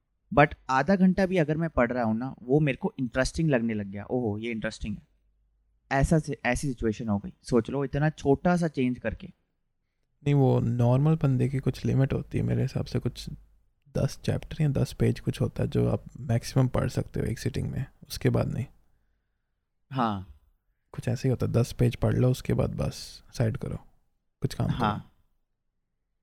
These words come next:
Speaker 1: तो वो है कि हाँ, उसमें वो कुछ, हाँ, वो है कि कितना आपके, पता नहीं, दिमाग में फीड हो सकती है, ऐसा कुछ
Speaker 2: हाँ,
Speaker 1: है।
Speaker 2: कुछ ऐसा ही है, वो आपका कुछ मेंटल कैश
Speaker 1: <clears throat>
Speaker 2: होता है जो कि आप इतना होल्ड कर सकते हो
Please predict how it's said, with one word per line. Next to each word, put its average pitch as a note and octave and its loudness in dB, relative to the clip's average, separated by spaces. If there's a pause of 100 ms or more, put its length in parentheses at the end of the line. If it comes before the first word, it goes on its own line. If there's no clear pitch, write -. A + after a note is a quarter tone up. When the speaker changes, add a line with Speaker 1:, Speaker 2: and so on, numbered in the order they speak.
(280)
Speaker 1:
तो C3 -2
वो D3 -2
है B2 -4
कि D3 -10
हाँ, C#3 -4
उसमें C3 -8
वो C#3+ -4
कुछ, D3 -14
हाँ, A2+ -4
वो A#2+ -6
है B2 -8
कि B2 -8 (400)
कितना C#3+ -2
आपके, C3+ -2
पता B2 -8
नहीं, C3 -8
दिमाग G#2+ -2
में A#2+ -8
फीड A2+ -6
हो D3 0
सकती C#3+ -10
है, C#3 -6
ऐसा A#2 -2
कुछ A2 0
Speaker 2:
हाँ, - -2
Speaker 1:
है। - -4
Speaker 2:
कुछ - 0
ऐसा C3 2
ही C3+ 4
है, B2+ 4
वो A#2+ 4
आपका - -2
कुछ - -4
मेंटल A#2 4
कैश A2+ 2
Speaker 1:
<clears throat> - -
Speaker 2:
होता - -2
है - -4
जो A2+ 0
कि - -6
आप - -2
इतना A#2 0
होल्ड A#2+ 2
कर A2+ -2
सकते - -6
हो - -4